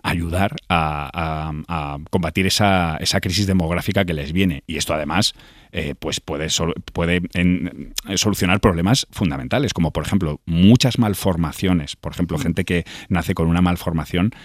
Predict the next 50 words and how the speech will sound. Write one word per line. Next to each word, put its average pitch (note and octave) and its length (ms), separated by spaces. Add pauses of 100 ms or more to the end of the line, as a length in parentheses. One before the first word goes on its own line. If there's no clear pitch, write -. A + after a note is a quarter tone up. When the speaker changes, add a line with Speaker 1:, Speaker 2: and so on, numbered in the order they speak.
(320)
Speaker 1:
eh, F#2+ 160
eh, G2+ 180
po-, - 140
el, E2+ 340
el F2 100
origen F2+ 260
posiblemente G#2 480
está - 140
en G#2+ 40
la G2+ 80
gastrulación, F#2 520
pero E2 140
no F2 140
lo A#2 80
sabemos, D#2+ 500
y D#2 60
ellos F#2 200
viven G#2+ 220
Speaker 2:
Ujú. A2+ 60
Speaker 1:
toda G#2+ 160
la G2 100
vida G#2 300
con D#2 180
una F#2+ 400
enfermedad F#2+ 420
o A2+ 60
con D#2+ 120
una F2 120
malformación, G2 540
y F2 160
es - 100
posiblemente G2+ 540
que F#2+ 100
sucediese F#2+ 540
en G2 80
ese F2 100
momento. E2+ 320
Entonces, E2 300
si E2+ 100
co-, - 160 (200)
si - 180
consigues G2 560 (320)
saber G#2 260
el F#2+ 140
origen F#2+ 480
exacto F#2+ 440
de D#2+ 80
lo D2 80
que - 120
pasa, - 380